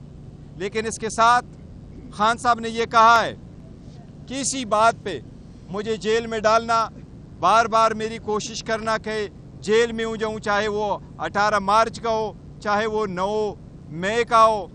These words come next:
चाहे वो फिर पाँच अगस्त को, within minutes उसकी गिरफ्तारी हो। इसलिए ख़ान साहब ने कहा है कि मेरे से माफ़ी मांगी जाए, बजाय इसके कि मैं किसी event पे माफ़ी मांगूँ। ख़ान साहब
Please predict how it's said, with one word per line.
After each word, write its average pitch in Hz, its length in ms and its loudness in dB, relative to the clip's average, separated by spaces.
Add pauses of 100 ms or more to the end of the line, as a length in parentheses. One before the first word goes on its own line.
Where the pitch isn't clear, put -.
(180)
चाहे 220 280 4
वो 226 160 0
फिर 220 180 -4
पाँच 214 460 2
अगस्त 214 400 2
को, 226 120 0 (340)
within 202 400 -4
minutes 240 420 -6 (220)
उसकी 220 320 -6
गिरफ्तारी 196 560 0
हो। 117 140 -8 (400)
इसलिए 233 380 -2
ख़ान 214 280 2
साहब 226 220 0
ने 226 120 -4
कहा 220 300 6
है 196 200 0 (460)
कि 208 100 -2
मेरे 226 260 0
से 226 160 -4
माफ़ी 208 380 0
मांगी 202 340 -2
जाए, 190 340 0 (240)
बजाय 208 400 4
इसके 220 260 -8
कि 202 120 -6
मैं 226 220 0
किसी 214 320 -10 (400)
event 214 340 -6
पे 202 100 -4
माफ़ी 196 340 -2
मांगूँ। 156 360 -6 (800)
ख़ान 226 300 0
साहब 233 360 6